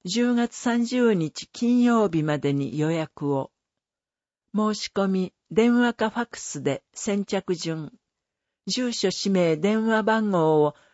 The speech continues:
男女共同参画センターへ。問い合わせ、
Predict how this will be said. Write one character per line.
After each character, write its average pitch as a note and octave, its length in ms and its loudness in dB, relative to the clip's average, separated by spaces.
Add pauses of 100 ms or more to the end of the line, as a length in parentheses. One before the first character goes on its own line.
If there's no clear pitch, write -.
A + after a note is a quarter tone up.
(100)
男 A#3 240 -2
女 F#3 160 0
共 A3 280 2
同 G#3+ 240 6
参 G#3+ 340 -2
画 G#3+ 160 -8
セ G#3+ 240 -2
ン G#3 80 0
タ C3+ 320 -2
ー B2+ 80 -4
へ。 B2+ 200 -8 (800)
問 G3+ 240 -4
い G3+ 60 2
合 F#3+ 100 -2
わ F#3 140 -2
せ、 - 320 -4